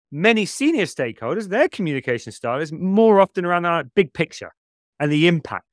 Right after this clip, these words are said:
that's being had. So when you go in as an engineer and you start communicating around all the detail,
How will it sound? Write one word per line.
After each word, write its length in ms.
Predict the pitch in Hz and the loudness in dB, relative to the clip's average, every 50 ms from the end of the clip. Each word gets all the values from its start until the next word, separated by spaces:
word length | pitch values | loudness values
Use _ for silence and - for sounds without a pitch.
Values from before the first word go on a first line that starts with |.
| _ - | _ -20
that's 120 | - - | -20 -12
being 220 | _ 131 120 120 | _ -8 -8 -6
had. 220 | 120 139 117 87 78 - _ _ _ _ | -6 -6 -6 -6 -8 -14 _ _ _ _
So 120 | _ - 202 | _ 0 4
when 180 | 233 262 285 | 4 4 4
you 80 | 302 240 | 4 2
go 160 | 233 226 208 | 2 4 4
in 100 | 202 196 | 2 2
as 120 | 190 170 160 | 0 -2 -2
an 200 | 165 156 147 - | -4 -6 -6 -2
engineer 640 | 180 202 190 170 139 156 208 233 190 135 143 170 170 - | 0 2 2 2 0 0 2 2 2 2 0 -2 -6 -6
and 80 | 139 | -8
you 80 | 147 143 | -8 -8
start 260 | - - - 139 131 | -6 -4 -4 -4 -4
communicating 540 | - - 147 160 170 160 139 - 147 143 139 | -6 -6 -4 -2 -2 -2 -2 -2 -4 -2 -2
around 240 | 139 139 135 131 131 | -2 -2 0 0 -2
all 80 | 127 | -4
the 80 | 117 117 | -4 -4
detail, 540 | 123 196 233 254 - - 113 110 139 180 | -2 -2 -2 0 -2 -2 -2 -2 -2 -4